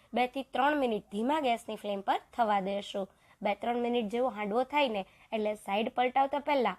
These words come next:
ઉપરની સાઈડ આપણે થોડું એવું આ રીતે તેલ ઉમેરી દઈશું, જેથી બીજી સાઈડ પણ આપણો હાંડવો એકદમ ક્રિસ્પી એવો તૈયાર થાય. અને હવે બસ આ રીતે આપણે હાંડવાની સાઈડને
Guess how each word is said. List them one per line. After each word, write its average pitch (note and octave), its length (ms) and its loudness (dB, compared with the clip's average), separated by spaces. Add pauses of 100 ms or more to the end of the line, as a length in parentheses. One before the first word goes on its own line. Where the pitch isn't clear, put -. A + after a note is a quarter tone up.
ઉપરની B3+ 460 -2
સાઈડ G3+ 340 -4
આપણે G#3+ 240 -4
થોડું D4 400 4
એવું G#3 220 4
આ G3+ 40 4
રીતે G3 280 -2
તેલ A#3 320 0
ઉમેરી G3+ 260 0
દઈશું, G3 460 -2 (320)
જેથી D4 220 2
બીજી A#3 300 0
સાઈડ B3 280 -2
પણ G#3 180 -8 (100)
આપણો G#3 260 -4
હાંડવો A3+ 500 0
એકદમ B3+ 360 0
ક્રિસ્પી G#3+ 440 -8
એવો G3+ 160 2
તૈયાર G#3 460 0
થાય. G3 300 -6 (500)
અને C4+ 160 4
હવે D4+ 260 4
બસ D4 320 4 (320)
આ C#4 120 4
રીતે D4 220 0
આપણે C4 260 4
હાંડવાની G#3+ 420 -2
સાઈડને G#3 440 -4